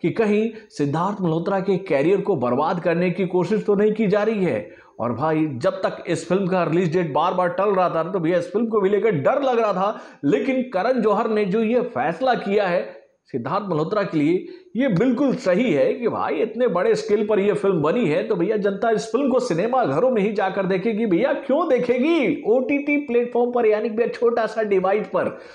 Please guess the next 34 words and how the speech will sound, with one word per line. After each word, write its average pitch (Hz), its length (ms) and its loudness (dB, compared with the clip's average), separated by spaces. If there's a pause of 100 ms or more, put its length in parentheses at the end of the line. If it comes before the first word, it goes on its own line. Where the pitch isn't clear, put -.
(180)
तो 180 60 2
वाकई 220 340 2
में 247 280 2
ऐसी 175 340 0
फिल्मों 233 320 2
को 196 240 2 (340)
सिनेमा 247 360 2
घरों 214 260 2
में 214 100 2
ही 220 120 0
देखने 196 340 2
का 196 200 0
एक - 380 2
अलग 165 340 4
मजा 151 180 0
होता 143 240 2
है 139 60 2
मेरे 135 180 0
भाई। 120 200 -2 (420)
तो 160 80 2
दोस्तों 214 320 4 (220)
आप 247 200 2
अपने 247 160 2
कमेंट 214 280 2
के 214 80 0
माध्यम 190 320 2
से 190 100 0
हमें 185 140 2
जरूर 170 160 2
बताइएगा 196 400 2 (480)
कि 127 80 -2
क्या 214 220 0
लगता 185 300 0
है 95 340 -6